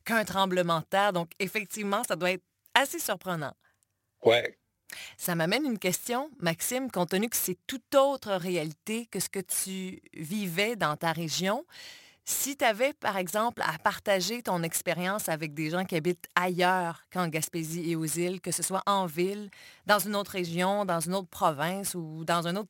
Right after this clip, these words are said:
Speaker 1: pays même, qu'est-ce que t'aurais à leur dire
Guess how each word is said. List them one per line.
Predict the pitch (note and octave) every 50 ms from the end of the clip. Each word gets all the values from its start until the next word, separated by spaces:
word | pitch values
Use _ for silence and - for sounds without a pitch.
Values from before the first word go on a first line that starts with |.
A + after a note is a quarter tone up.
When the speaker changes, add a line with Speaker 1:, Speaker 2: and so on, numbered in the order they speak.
| _ _ -
Speaker 1:
pays | A3+ G#3+ F#3+ F#3 A3 C4 C#4
même, | G3+ D#3 C#3+ D3+ F3 G#3 G#3+ G3 - - - - - - - - _ _
qu'est-ce | - D#4+ D#4+ -
que | -
t'aurais | B3+ - G#3+ G3 F#3+ A3 A3+
à | A3 F#3+
leur | F3 E3 D#3+ D#3 D#3+
dire | D3 D3+ G3+ G#3+ A3+ A#3 A#3+